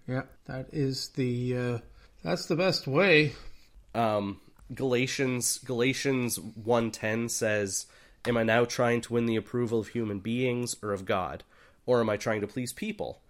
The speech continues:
Speaker 2: If I were still trying to please people, I would not be a servant of Christ." And Paul points out that if we're constantly trying to please people, we're not serving Christ. You know, it's impossible to do both.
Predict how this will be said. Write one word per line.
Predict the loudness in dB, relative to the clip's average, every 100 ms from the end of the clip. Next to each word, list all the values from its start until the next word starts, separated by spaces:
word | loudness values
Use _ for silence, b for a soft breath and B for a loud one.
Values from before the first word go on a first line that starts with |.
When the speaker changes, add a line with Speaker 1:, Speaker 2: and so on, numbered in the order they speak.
| b b b -2
Speaker 2:
If | 2
I | 4
were | 2
still | -2 0 2 2
trying | 0 0
to | 0
please | -4 -4 -4
people, | -4 -4 0 -2 -4 -2
I |
would | 0 2
not | 2 2
be | -2
a |
servant | -2 -2 -2 -4
of | -6
Christ." | -6 -6 -6 -10 -10 b b b b b b -20 -10 -6
And | 0
Paul | 4 4
points | 4 0 2
out | 0 0
that | -4
if | -6
we're |
constantly | -6 -4 -2 -4
trying | -4 -4 -4
to |
please | -6 -6 -4 -6
people, | -8 -4 -2 -4 b b b _
we're | 0 4
not | 4 4
serving | 2 0 0 -2
Christ. | -2 -2 -2 -4 -4
You | -4
know, | -4
it's | -4
impossible | -6 -2 -4 -4 -8
to |
do | -6 -4
both. | -2 -2 -2 -8